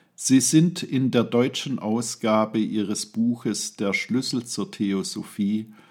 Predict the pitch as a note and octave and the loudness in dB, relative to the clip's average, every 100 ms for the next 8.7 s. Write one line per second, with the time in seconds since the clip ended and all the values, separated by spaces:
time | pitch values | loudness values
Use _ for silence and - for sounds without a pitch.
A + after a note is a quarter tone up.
0 | _ _ _ - A#2+ A#2+ - A#2+ A#2 B2 | _ _ _ 2 2 2 0 2 2 2
1 | - B2 A2 G2 A2 - G#2+ G#2+ G#2+ - | -2 -2 -2 -2 -4 -2 0 0 -2 -4
2 | G2+ F#2+ G2 G2+ - G#2 F2+ G2 - - | -4 -4 -4 -6 -6 -6 -4 -4 -8 -12
3 | - G2 G2 G#2+ F2 - E2+ E2 - G2 | -8 -4 -2 -2 -4 -8 -8 -8 -8 -8
4 | - - - A2 G2+ G#2+ A2+ A2 - - | -8 -8 -2 0 2 0 -2 -4 -14 -20
5 | _ _ A2 - B2 C#3+ D3 - - A2+ | _ _ -2 2 4 4 0 -2 -4 -2
6 | F#2 G2 F#2+ - G2 F#2 - F#2 F2 F2+ | 0 -2 -4 -10 -6 -6 -6 -6 -6 -6
7 | G2 A2 G2 G#2 - - F2+ G2+ F2+ E2 | -8 -4 -4 -4 -8 -6 -2 -2 -2 -6
8 | - D#2 D#2 - - - - | -12 -12 -12 -14 -14 -16 -20